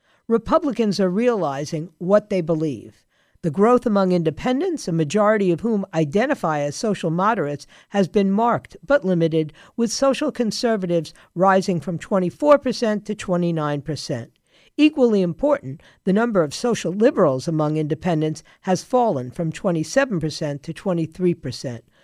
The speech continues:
More independents by a narrow margin are now socially conservative than socially liberal.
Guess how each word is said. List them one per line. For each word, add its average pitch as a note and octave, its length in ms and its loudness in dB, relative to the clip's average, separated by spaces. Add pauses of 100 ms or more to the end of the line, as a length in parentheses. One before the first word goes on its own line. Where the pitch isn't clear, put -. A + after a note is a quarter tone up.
(200)
More B3 260 4
independents F#3 680 -2
by F3 200 -2
a D#3+ 100 0
narrow A3 380 0
margin F3+ 520 0 (220)
are E3 100 -2
now D#3+ 220 0
socially B3+ 580 -2
conservative G3 800 -2 (220)
than D#3+ 180 0
socially D#3+ 640 0
liberal. D#3 560 0